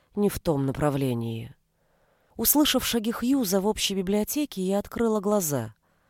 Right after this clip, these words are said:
Слишком погрузившись в себя, не заметила — как стала бездумно накручивать на палец цепочку медальона полумесяца. На второй день моих медитаций и изучения хроник воин нашёл себе занятие.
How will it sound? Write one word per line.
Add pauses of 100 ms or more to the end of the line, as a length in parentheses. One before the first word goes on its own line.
(280)
Слишком
погрузившись
в
себя,
не
заметила — (600)
как
стала
бездумно
накручивать
на
палец (480)
цепочку
медальона
полумесяца. (880)
На
второй
день
моих
медитаций
и
изучения
хроник (380)
воин
нашёл
себе
занятие.